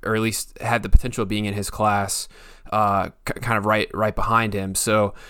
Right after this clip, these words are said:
there's gonna be whoever, whoever's picking number one is going to have, uh, a, a choice of, of some really talented quarterbacks. So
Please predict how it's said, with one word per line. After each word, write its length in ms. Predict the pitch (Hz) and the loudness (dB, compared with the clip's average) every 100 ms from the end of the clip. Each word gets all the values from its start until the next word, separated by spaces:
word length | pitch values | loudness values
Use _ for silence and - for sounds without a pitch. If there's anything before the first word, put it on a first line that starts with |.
| - - | -20 -4
there's 160 | 117 120 | 0 4
gonna 180 | 123 | 4
be 340 | 110 123 120 113 | 4 4 4 4
whoever, 640 | 127 123 139 156 139 120 - - - | 6 6 8 8 8 4 -6 -20 0
whoever's 360 | 127 143 147 | 6 6 6
picking 320 | - 139 135 123 | 6 6 6 4
number 200 | 117 110 | 4 4
one 540 | 107 113 113 104 95 | 4 4 4 2 0
is 180 | 101 101 | -2 -4
going 320 | - 120 117 113 | 0 4 4 2
to 80 | |
have, 680 | 101 110 110 107 104 95 - - - - - - | 2 4 6 6 4 -2 -8 -10 -18 -20 -8 0
uh, 280 | 104 98 92 | 4 4 2
a, 260 | 104 104 107 | 2 0 0
a 20 | |
choice 720 | - - 131 117 101 - - | -2 2 4 6 4 2 0
of, 280 | - 110 - | 0 0 0
of 140 | 104 - | 0 0
some 160 | 107 | 0
really 200 | 107 101 | 2 2
talented 540 | 95 104 101 95 92 95 | 4 4 4 0 -4 0
quarterbacks. 480 | 104 98 95 95 | 2 2 2 2
So 320 | - 107 101 | 2 2 2